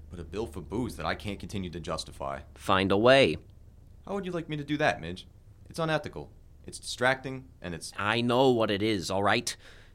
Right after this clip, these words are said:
Speaker 2: His whole life has been show business.
Speaker 1: What's that got to do with anything? It's called being professional.
Speaker 2: It's just how he rolls.
Speaker 1: Oh, you're defending him now.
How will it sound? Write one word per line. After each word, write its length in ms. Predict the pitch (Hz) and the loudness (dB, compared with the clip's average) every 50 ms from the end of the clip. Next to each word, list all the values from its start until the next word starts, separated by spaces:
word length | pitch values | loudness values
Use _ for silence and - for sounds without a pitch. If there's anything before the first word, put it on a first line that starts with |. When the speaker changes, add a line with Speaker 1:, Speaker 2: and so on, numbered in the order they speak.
| - - | -20 -10
Speaker 2:
His 160 | - - - | -6 -4 0
whole 240 | - 156 165 151 123 | 4 6 6 6 6
life 320 | 123 131 165 135 - - | 6 4 4 4 2 -2
has 100 | - 110 104 | -4 -2 2
been 140 | 110 107 101 | 2 2 2
show 240 | 98 - 117 107 | 4 6 4 4
business. 540 | 95 82 95 90 95 90 87 - - - - - - - - - - - - - - - - - - - - | 4 4 0 0 0 0 -2 -2 -4 -6 -8 -12 -20 -20 -20 -20 -20 -20 -20 -20 -20 -20 -20 -20 -20 -20 -14
Speaker 1:
What's 140 | - 160 156 | -12 -6 -4
that 120 | 208 190 - | -2 -2 0
got 180 | - 92 85 | -2 -2 -2
to 60 | - - | -4 -8
do 120 | - 78 | -10 -10
with 140 | 76 76 - | -10 -10 -10
anything? 440 | 76 71 71 69 - 69 69 71 - - - - - - - | -10 -12 -12 -14 -14 -16 -16 -16 -18 -20 -20 -20 -20 -20 -18
It's 80 | - - | -12 -6
called 200 | - 175 170 - | -4 -4 -2 -2
being 120 | 160 160 | -4 -4
professional. 580 | - 160 160 - 175 160 160 - - 69 71 - - | -6 -4 0 2 0 0 0 -4 -10 -12 -14 -12 -6
Speaker 2:
It's 360 | - 82 95 - - - - | -4 -4 -2 -2 -4 -6 -6
just 440 | - - 107 123 127 - - - - | -2 0 0 0 2 0 -2 -2 0
how 300 | - 123 143 147 143 147 | 2 4 6 6 6 4
he 140 | 143 156 165 | 4 4 4
rolls. 680 | 147 143 131 123 110 104 98 90 87 85 82 - - - | 6 6 8 6 6 4 2 0 -2 -2 0 0 0 -2
Speaker 1:
Oh, 40 | 95 | -4
you're 100 | 95 101 | -4 -6
defending 360 | 117 - - 151 147 131 101 | -6 -2 0 0 0 0 -2
him 100 | 85 78 | -6 -6
now. 220 | 71 65 65 69 | -8 -10 -12 -14